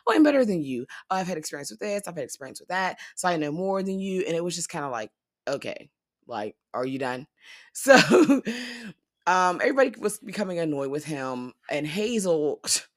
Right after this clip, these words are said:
<laughs> my, <laughs> my, uh, my second born, I was watching that episode, and she was watching with me, and she was like,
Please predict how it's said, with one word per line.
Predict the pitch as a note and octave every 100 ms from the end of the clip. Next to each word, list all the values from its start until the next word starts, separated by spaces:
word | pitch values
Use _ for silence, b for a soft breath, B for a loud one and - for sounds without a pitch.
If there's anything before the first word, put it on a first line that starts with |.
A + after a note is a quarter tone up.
| _
<laughs> | _ _ - _ _
my, | F3 F#3+ -
<laughs> | G3+ A3+ A3 A3 G3 F3
my, | F3 F3
uh, | - D#3 D#3 D3 C3+ - _ _ _ _ _ - -
my | E3
second | E3+ F#3 E3+ D3+
born, | D3 C#3
I | C3+
was | C#3
watching | C#3+ C#3+ - C3 B2+ -
that | A#2 B2 -
episode, | A#2+ C3 C#3 B2+ B2
and | A2+
she | - C#3
was | C3 A#2+
watching | C3 C3 B2+ C3+
with | C3
me, | C#3+ C3+
and | B2+
she | E3
was | D#3 C#3
like, | C3+ B2